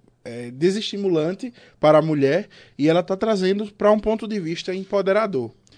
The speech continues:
que é o caso da, do, no-, do remake que foi lançado aí em dois mil e dezoito, Oito Mulheres e um Segredo, que adapta a obra de dois mil e um,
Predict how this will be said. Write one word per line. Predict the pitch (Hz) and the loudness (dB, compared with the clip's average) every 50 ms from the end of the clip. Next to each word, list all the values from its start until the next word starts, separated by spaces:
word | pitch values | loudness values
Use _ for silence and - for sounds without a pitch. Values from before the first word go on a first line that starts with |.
| _ _ _ _ _ | _ _ _ _ _
que | - - 190 | 0 4 4
é | |
o | 202 233 | 6 4
caso | - - 180 170 196 220 220 262 262 | 4 2 2 4 4 2 2 -2 -4
da, | 226 196 170 160 151 151 147 147 143 139 131 127 123 - _ _ _ _ _ _ _ _ | 0 2 4 4 6 6 6 4 4 2 0 -2 -4 -8 _ _ _ _ _ _ _ _
do, | _ - - 147 135 139 151 | _ -20 -20 -14 -8 -6 -4
no-, | 156 160 156 143 139 | -2 -2 -2 -2 -2
do | 135 139 151 | -2 -2 -2
remake | 143 160 170 160 156 156 190 202 202 214 180 | 0 0 0 0 2 2 0 0 -2 -6 -12
que | - 160 | -12 -12
foi | 160 - 156 139 | -8 -6 -4 -4
lançado | 139 139 139 - 156 143 139 139 | -4 -4 -4 -4 -2 -2 0 0
aí | 139 139 | 0 0
em | 139 139 | -2 -2
dois | 143 139 131 | -2 -4 -4
mil | 151 175 | -6 -8
e | 175 | -8
dezoito, | 170 151 156 165 180 165 185 180 | -6 -2 -2 -2 -2 -2 -2 -2
Oito | 185 208 202 202 | -2 -2 -4 -6
Mulheres | 202 190 180 160 156 160 165 160 | -6 -6 -4 -4 -4 -4 -4 -6
e | 170 | -8
um | 170 | -10
Segredo, | - - 214 214 170 165 156 147 139 127 117 113 _ _ _ - _ _ _ _ | -10 -10 -10 -8 -6 -6 -6 -6 -6 -8 -12 -16 _ _ _ -20 _ _ _ _
que | - 156 | -2 0
adapta | 151 156 147 156 156 170 170 - 180 160 | 2 2 2 2 0 0 -2 -2 0 0
a | 147 | 2
obra | 143 143 143 143 147 147 | 2 2 0 0 -2 -4
de | 139 135 143 | -4 -6 -6
dois | 139 147 147 139 | -4 -4 -4 -4
mil | 165 143 151 165 | -4 -6 -6 -4
e | 180 165 | -4 -4
um, | 143 160 196 | -4 -4 -6